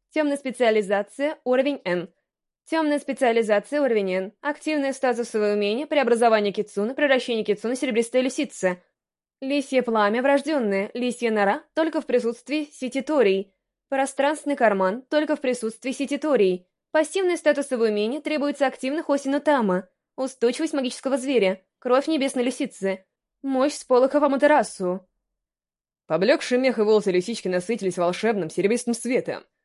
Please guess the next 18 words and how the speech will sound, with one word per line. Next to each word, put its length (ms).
делая 340
её 120
очень 240
уж 80
заметной 460
в 60
сумерках 360
трущоб. 480
Но 140
это 200
было 160
слишком 320
чарующим 440
зрелищем, 600
чтобы 320
от 60
него 180
отказываться. 720